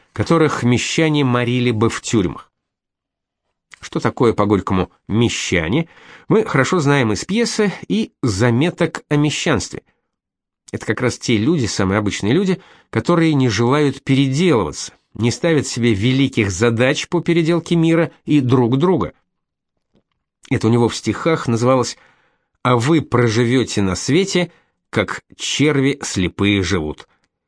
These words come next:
Ни сказок, стало быть, о вас не расскажут, ни песен вроде вот этой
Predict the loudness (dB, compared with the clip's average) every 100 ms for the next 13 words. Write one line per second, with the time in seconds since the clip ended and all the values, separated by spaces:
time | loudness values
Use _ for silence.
0 | _ _ _ -8 -6 -6 -6 -2 0 0
1 | -4 -6 -2 -2 0 0 0 0 -2 -2
2 | 0 2 0 0 0 0 0 -4 _ _
3 | _ -20 -10 -2 0 0 0 2 4 2
4 | 0 0 0 0 0 -2 -2 -2